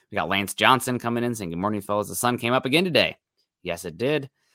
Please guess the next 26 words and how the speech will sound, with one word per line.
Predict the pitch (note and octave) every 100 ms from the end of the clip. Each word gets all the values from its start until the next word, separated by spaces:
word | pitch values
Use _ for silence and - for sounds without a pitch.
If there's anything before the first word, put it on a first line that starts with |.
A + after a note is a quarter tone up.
| _ -
Uh, | F#2 F#2
Nick | G#2+ -
D | A#2
saying, | A#2+ A2+
"The | G#2
helmets | D3+ E3 -
should | D3+
be | C3 C#3
like | B2+ G#2+
Guardian | A#2+ B2 G#2+
caps, | G2 F#2 E2+ - -
uh, | G2
for | F#2 A2
the | G#2+
offensive | A2 G#2 G2
line | G2 G2
and | F2+
defensive | F#2 F#2 E2
line." | E2+ D#2 - - _ _ _ _ _ - -
I | G#2
don't | C3
know | B2 A#2+
enough | A2+ A2
of | G#2
the | G2
specifics | - F2 - G2 B2 - -